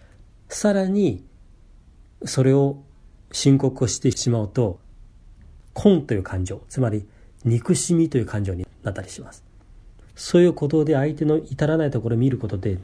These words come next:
悩みも生じますし、怒りも生じますし、あと、うるさい。この怨という感情っていうのが強すぎると、消化器の方は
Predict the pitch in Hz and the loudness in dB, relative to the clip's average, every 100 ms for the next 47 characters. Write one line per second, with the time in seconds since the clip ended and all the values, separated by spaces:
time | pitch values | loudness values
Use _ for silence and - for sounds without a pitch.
0 | - 110 107 113 131 127 117 - 104 95 | -6 -2 0 2 2 0 -2 -4 -6 -4
1 | 98 95 - 117 101 - - - - - | -6 -8 -4 -2 -2 -6 -20 -20 -10 -6
2 | 110 131 135 117 98 101 95 95 95 - | 0 2 4 2 -2 -6 -4 -4 -6 -6
3 | 120 98 - 131 131 107 95 - - - | -4 -4 -2 -4 -2 -2 -4 -12 -20 -20
4 | - - - - - 110 120 143 170 139 | -20 -20 -20 -20 -8 -2 0 2 0 0
5 | - - - - - 143 143 143 - - | -6 -20 -20 -20 -4 0 0 0 -4 6
6 | 190 190 143 131 107 - 117 110 110 104 | 6 6 4 2 2 -2 -2 -2 -4 -8
7 | - - - - _ - 123 113 - 127 | -18 -20 -20 -20 _ -4 -2 -2 0 0
8 | 120 - 127 117 175 113 - - - - | 0 -2 -2 0 -2 -2 -4 -20 -20 -20
9 | - - 123 123 107 - 104 101 90 | -12 -2 0 0 -2 -2 -2 -2 -8